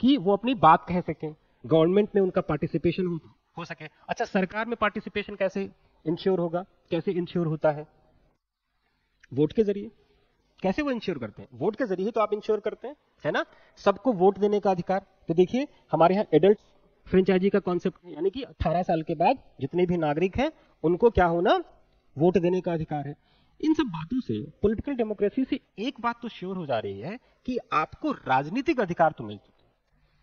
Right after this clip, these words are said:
बोलने का अधिकार है, घूमने का अधिकार है, काम करने का अधिकार है, ये सारी चीजें। ठीक है, तो political democracy में वो सभी discourse की हम बात करते हैं जो हमा-, हमारे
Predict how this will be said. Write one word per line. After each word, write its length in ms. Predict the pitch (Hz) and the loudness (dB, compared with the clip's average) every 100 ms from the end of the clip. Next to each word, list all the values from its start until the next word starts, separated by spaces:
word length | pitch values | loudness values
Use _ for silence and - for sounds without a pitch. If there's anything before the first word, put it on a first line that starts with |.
| _ _ _ | _ _ _
बोलने 260 | 143 151 160 | 0 0 -2
का 120 | 151 | -6
अधिकार 380 | 139 135 131 127 | -6 -4 -2 -2
है, 160 | 127 123 | -6 -6
घूमने 360 | - 131 135 | -6 -4 -2
का 100 | 135 | -2
अधिकार 400 | 120 117 120 120 | -4 -4 -2 -2
है, 140 | 117 117 | -4 -6
काम 280 | 123 117 | -6 -8
करने 280 | 120 117 117 | -8 -6 -6
का 120 | 123 | -4
अधिकार 380 | 113 107 120 113 | -6 -6 -6 -6
है, 100 | 113 | -8
ये 120 | 113 | -10
सारी 260 | - 113 110 | -10 -12 -12
चीजें। 260 | 107 107 - _ _ _ _ _ _ | -14 -20 -20 _ _ _ _ _ _
ठीक 140 | 214 208 | -6 -4
है, 60 | 330 _ _ _ | -8 _ _ _
तो 60 | 269 | -8
political 400 | 196 190 - 277 | -6 -6 -8 -8
democracy 500 | 247 202 202 208 220 | -8 -10 -10 -8 -6
में 100 | 277 | -4
वो 140 | 240 | -6
सभी 300 | - 185 277 | -6 -6 -6
discourse 440 | 226 - 214 214 | -10 -14 -16 -18
की 120 | - 208 | -16 -16
हम 140 | 190 | -8
बात 220 | 156 156 156 | -8 -8 -12
करते 240 | 135 139 | -16 -18
हैं 200 | 139 190 294 _ _ _ | -14 -14 -14 _ _ _
जो 220 | 226 254 269 | -6 -4 -2
हमा-, 420 | 208 185 196 175 | -4 -2 -4 -4
हमारे 420 | 156 156 180 311 | 0 0 0 -4